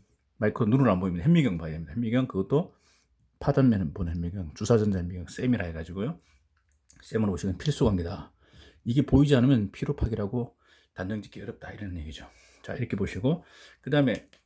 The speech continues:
눈으로 보이는 건 만약에 이제 이건 스트라이에이션이고요. 눈으로 보시는 육안은 이제 미리 다니겠죠. 이렇게 굵게 한 번씩 이렇게. 비치 마크다. 이렇게 했죠. 비치 마크. 비치 마크는 육안입니다. 육안이고 이건 선택이죠. 필수관의 피-, 선택, 육안.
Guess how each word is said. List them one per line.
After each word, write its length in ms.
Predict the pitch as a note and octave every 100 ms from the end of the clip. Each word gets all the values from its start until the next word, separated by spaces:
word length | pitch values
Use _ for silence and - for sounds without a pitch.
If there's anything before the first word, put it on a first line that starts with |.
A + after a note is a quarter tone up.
| -
눈으로 300 | C3 E3+ D3+
보이는 220 | A#2 A2
건 80 | G2
만약에 320 | G2 A2 G#2
이제 120 | F#2
이건 120 | G2 A2
스트라이에이션이고요. 720 | - B2+ B2+ G#2 E2+ F2 F#2+
눈으로 260 | B2+ D3
보시는 300 | A2 F#2 G2
육안은 260 | A#2 C3 A2
이제 100 | G2
미리 240 | G#2 F#3
다니겠죠. 360 | C3+ E2+ D#2 -
이렇게 300 | - - _ _ _ _ -
굵게 260 | A2+ - G2+
한 180 | -
번씩 220 | F2 - -
이렇게. 320 | - - - - - _ _ _ _ _ _ _ _ _ B2
비치 240 | A2+ - F#2+
마크다. 560 | D2 - - - - - - -
이렇게 220 | G2+ F2
했죠. 280 | - B2+ -
비치 240 | - -
마크. 300 | D2+ C2+ -
비치 200 | - -
마크는 460 | A2+ F#2+ B2 D#3 G3+ - _ - _ -
육안입니다. 460 | A2+ B2+ F#2 F2
육안이고 340 | A2+ B2+ A#2 G2
이건 140 | A#2
선택이죠. 720 | - D3 D3 - G2 - -
필수관의 420 | - - G2+ F#2 -
피-, 140 | -
선택, 540 | - A2 - G#2+ G2 -
육안. 400 | G#2 A2+ C3+